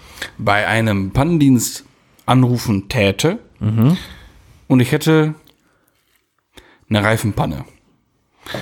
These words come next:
Speaker 1: Und ich sag am Telefon schon, "Hallo, guten Tag, mein Reifen ist geplatzt."
Speaker 2: Mhm.
Speaker 1: Also nicht nur einfach optisch leer, sondern der ist geplatzt jetzt gerade beim Fahren, der ist
Speaker 2: Mhm.
Speaker 1: fertig, Karkasse gerissen und Mantel liegt in Hintertupfing. Ich weiß es nicht.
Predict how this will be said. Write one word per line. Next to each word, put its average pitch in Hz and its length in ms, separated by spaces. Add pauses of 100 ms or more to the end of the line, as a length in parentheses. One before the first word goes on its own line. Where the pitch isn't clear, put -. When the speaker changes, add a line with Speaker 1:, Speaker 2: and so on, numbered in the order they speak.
(140)
Speaker 1:
Und 107 100
ich 104 100
sag 127 160
am 113 100
Telefon 160 380
schon, 170 340 (120)
"Hallo, 95 200
guten 90 160
Tag, 101 340 (540)
mein 95 120
Reifen 104 360
ist 123 120
geplatzt." - 680
Speaker 2:
Mhm. 110 180
Speaker 1:
Also 104 200
nicht 107 400 (380)
nur 110 440
einfach 113 420
optisch 107 320
leer, 110 240
sondern 117 260
der 104 100
ist 104 180
geplatzt - 540
jetzt 202 200
gerade 160 280
beim 147 220
Fahren, 165 480
der 120 120
ist 104 200
Speaker 2:
Mhm. 120 80 (380)
Speaker 1:
fertig, 175 480
Karkasse 165 440
gerissen 175 400
und 143 180
Mantel 156 280
liegt 151 320
in 139 200
Hintertupfing. 147 600 (440)
Ich 139 120
weiß 131 200
es 175 80
nicht. 202 240